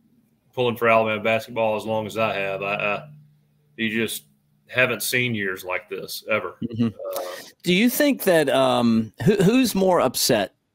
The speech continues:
Speaker 2: about the loss, uh, Clemson or Auburn fans? <laughs>
Speaker 1: I would tell you, the, the one, the one thing they had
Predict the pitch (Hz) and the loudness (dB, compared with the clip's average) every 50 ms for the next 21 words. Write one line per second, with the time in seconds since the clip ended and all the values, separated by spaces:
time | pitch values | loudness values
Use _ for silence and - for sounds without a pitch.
0 | _ _ - 104 104 98 120 113 110 110 - - 101 101 107 104 101 90 82 80 | _ _ -6 -6 -4 -2 -2 -2 -2 -2 -2 -2 -2 0 0 2 0 0 -2 -4
1 | - - - - - 110 107 101 98 101 92 - - _ - - 160 175 202 226 | -6 -6 -8 -8 -8 -6 -4 -2 -2 -4 -4 -6 -8 _ -2 2 2 4 4 4
2 | 220 208 220 214 208 214 196 - _ _ _ _ _ _ _ _ _ _ _ - | 4 4 4 4 2 2 0 -2 _ _ _ _ _ _ _ _ _ _ _ -2
3 | - 131 135 143 135 135 131 131 - - 120 120 120 101 107 90 90 - - 73 | 2 4 4 4 6 4 4 2 2 2 2 2 2 0 -2 -4 -6 -8 -10 -8
4 | 71 139 147 - - - - _ _ - - - 311 - - - - 330 - - | -8 -10 -12 -14 -18 -20 -20 _ _ -6 0 2 2 2 2 2 0 0 0 0
5 | - - 311 - - - - 262 - - - 254 - - - - - - - - | 2 0 0 0 0 0 -2 -2 -2 -2 -4 -4 -4 -2 -4 -6 -6 -6 -8 -14
6 | - - - - - - - - - 165 - - - - - 143 - _ - - | -20 -20 -10 -8 -6 -6 -4 -2 -2 -2 -2 -2 -4 -4 -4 -4 -4 _ -2 2
7 | 135 147 160 170 139 135 - 151 147 143 139 135 123 120 120 - - - - 131 | 6 6 8 8 6 6 6 8 10 10 10 10 8 6 4 2 -2 -6 -12 -10
8 | 127 131 147 160 160 180 160 - 135 143 139 131 131 135 156 190 214 214 208 202 | -4 0 2 2 2 0 -4 -8 -2 0 0 2 2 4 4 4 4 2 0 -2
9 | 190 170 139 143 139 139 139 165 196 208 202 180 170 196 196 190 180 180 175 175 | -6 -4 0 0 0 2 4 2 2 2 0 -2 0 2 2 2 2 2 2 4
10 | 180 170 151 160 156 147 123 110 101 - - - | 4 4 4 4 4 4 4 2 0 -4 -10 -16